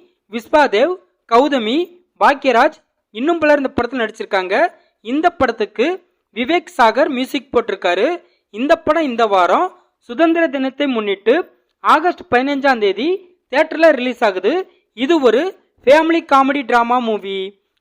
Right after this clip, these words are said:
அடுத்து வேதா மூவி. இந்த படத்தை நிகில் அத்வானி டைரக்ட் பண்ணியிருக்காரு. இந்த படத்துல ஜான் அப்ரஹாம், ரமணா,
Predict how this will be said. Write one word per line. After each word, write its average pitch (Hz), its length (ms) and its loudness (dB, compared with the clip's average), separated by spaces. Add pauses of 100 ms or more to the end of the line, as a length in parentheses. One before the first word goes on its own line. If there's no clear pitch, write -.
(120)
அடுத்து 254 360 0 (480)
வேதா 311 300 6 (140)
மூவி. 214 260 -2 (460)
இந்த 320 160 0 (120)
படத்தை 226 380 -2 (480)
நிகில் 320 300 2
அத்வானி 214 440 0 (120)
டைரக்ட் 262 320 2
பண்ணியிருக்காரு. 202 460 0 (460)
இந்த 285 200 -4 (160)
படத்துல 254 300 -4 (560)
ஜான் 302 300 2
அப்ரஹாம், 220 460 0 (380)
ரமணா, 247 300 2